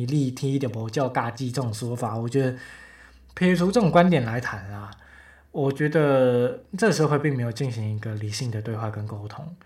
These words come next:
那当时其实我会想要做这个节目，纯粹是因为希望可以做到这种议题的探讨。但我后来发现哦，这种探讨这件事情，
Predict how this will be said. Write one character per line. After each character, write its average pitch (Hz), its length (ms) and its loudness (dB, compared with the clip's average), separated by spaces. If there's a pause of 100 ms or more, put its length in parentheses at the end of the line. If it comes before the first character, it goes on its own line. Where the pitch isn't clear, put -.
(560)
那 147 280 0
当 156 200 0
时 143 220 0
其 120 140 -4
实 120 100 -4
我 117 140 -2
会 127 40 -2
想 123 160 -2
要 110 60 -2
做 123 160 -2
这 123 100 -6
个 117 80 0
节 107 200 -10
目， 113 240 -6
纯 110 200 -8
粹 117 160 -2
是 113 160 -6
因 113 160 -6
为 113 360 -8
希 147 140 -6
望 131 120 -2
可 120 100 -8
以 110 60 -6
做 120 180 -6
到 117 100 -8
这 117 120 -10
种 120 100 -12
议 147 140 -6
题 - 180 -14
的 156 80 -14
探 113 280 -12
讨。 - 240 -18 (640)
但 214 120 -2
我 131 60 -2
后 143 100 0
来 139 120 4
发 120 180 -2
现 113 260 -4
哦， 147 300 -10
这 143 80 -8
种 120 240 -8 (840)
探 147 200 -2
讨 117 180 -6
这 127 140 -10
件 131 160 -6
事 120 220 -6
情， 175 400 -12